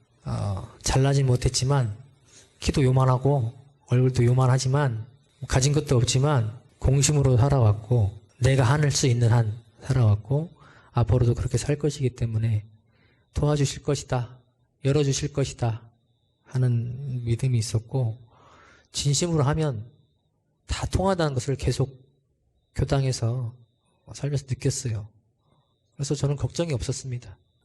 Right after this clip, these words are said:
조금 있으니까 풀어주시더라고요. 그리고 희망을 가지고 기다렸고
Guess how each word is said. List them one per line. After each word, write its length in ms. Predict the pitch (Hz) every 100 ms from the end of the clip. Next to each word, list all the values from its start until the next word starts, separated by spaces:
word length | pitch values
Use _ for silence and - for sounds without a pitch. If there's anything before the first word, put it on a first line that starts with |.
| _
조금 260 | - 170
있으니까 580 | 147 - 143 139 156 175 - _
풀어주시더라고요. 840 | - 160 131 117 - - 107 101 143 - _ _
그리고 240 | - 147
희망을 400 | 135 180 180 156
가지고 640 | 131 113 117 135 190 190 - _
기다렸고 720 | - 123 110 101 - 135 156